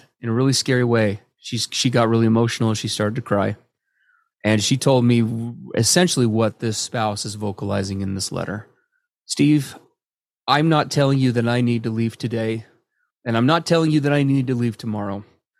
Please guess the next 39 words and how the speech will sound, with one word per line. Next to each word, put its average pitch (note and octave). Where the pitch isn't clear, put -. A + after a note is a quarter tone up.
but B2
I B2+
am C#3
telling A#2+
you A#2
that G#2+
I G#2+
can't G#2+
continue G2+
to G2
do -
this. -
And A2+
we C3
are A#2+
getting A#2+
to -
a A2
point A2+
where G#2+
you're B2
going B2
to A2+
have A#2
to A2
choose A2
this A#2+
life B2
that B2+
you're C3
living, B2+
or C3
you're A#2+
gonna B2+
have B2
to -
choose A#2+
something G#2+
different. G2+